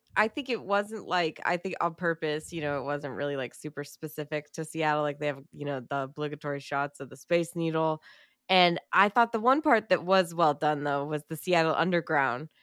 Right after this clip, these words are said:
'cause that, like, I feel like in my mind, I've only done that tour once, a long ass time ago. And I was so scared the whole time that I'm pretty sure, like, whatever, like, the, the scene in this movie is what happened to me. 'Cause it's, like,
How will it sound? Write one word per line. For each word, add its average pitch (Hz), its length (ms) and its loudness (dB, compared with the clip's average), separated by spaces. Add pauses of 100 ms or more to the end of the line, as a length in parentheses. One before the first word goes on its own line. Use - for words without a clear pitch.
(200)
'cause 180 180 -6
that, 185 320 8 (340)
like, 180 300 0
I 190 140 6
feel 220 260 2
like 226 200 2
in 196 160 0
my 180 180 4
mind, 156 420 2
I've 160 200 0
only 170 280 2
done 160 200 0
that 147 180 0
tour 147 260 -4
once, 139 640 -4
a 156 120 -4
long 160 500 0
ass 156 220 0
time 151 300 -2
ago. 185 380 0 (400)
And 185 100 0
I 185 80 6
was 180 160 0
so 202 280 4
scared 175 500 0
the 208 100 0
whole 208 180 -2
time 226 320 -2
that 214 120 2
I'm 190 180 2
pretty 196 280 2
sure, 175 220 2
like, 156 220 2
whatever, 160 480 2 (100)
like, 160 180 -2
the, 170 120 2 (140)
the 165 160 -2
scene 190 320 0
in 180 140 2
this 170 200 2
movie 160 400 0
is 147 140 -2
what 143 100 -2
happened 139 360 -2
to 131 40 -6
me. 110 320 -10 (340)
'Cause 196 140 -2
it's, 196 140 0
like, 196 180 4